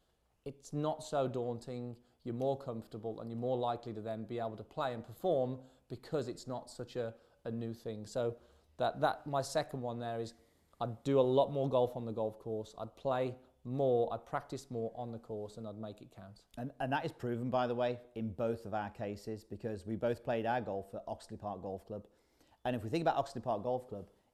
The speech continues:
Speaker 2: it was a really competitive golf club. Kevin Hale was a very good junior there. Chris Ryan, Chris Ryan Golf, who you know.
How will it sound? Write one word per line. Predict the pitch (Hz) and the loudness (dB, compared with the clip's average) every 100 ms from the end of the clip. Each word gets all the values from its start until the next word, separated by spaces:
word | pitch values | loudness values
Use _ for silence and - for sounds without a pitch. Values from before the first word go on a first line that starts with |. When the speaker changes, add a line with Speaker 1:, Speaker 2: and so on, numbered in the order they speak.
| - | -6
Speaker 2:
it | 147 | -2
was | 120 | 0
a | 117 | 0
really | 113 135 139 135 | 2 4 4 0
competitive | 123 117 123 - 101 | -2 -4 -6 -8 -6
golf | 104 107 101 | 0 0 -2
club. | 113 104 | -6 -8
Kevin | - 113 107 | -6 -4 -4
Hale | 110 127 127 | 2 4 4
was | 120 | 2
a | 107 | -2
very | 104 110 | -2 -2
good | 101 98 | -4 -6
junior | 117 113 110 | -4 -4 -2
there. | 110 110 107 107 _ | -2 0 0 -4 _
Chris | - 104 - | -10 -8 -2
Ryan, | 117 117 113 | 0 2 0
Chris | 110 101 | -4 -6
Ryan | 110 104 101 | -6 -4 -4
Golf, | 110 107 107 | 0 -2 -2
who | 107 | -6
you | 101 104 | -4 -4
know. | 107 107 | -4 -4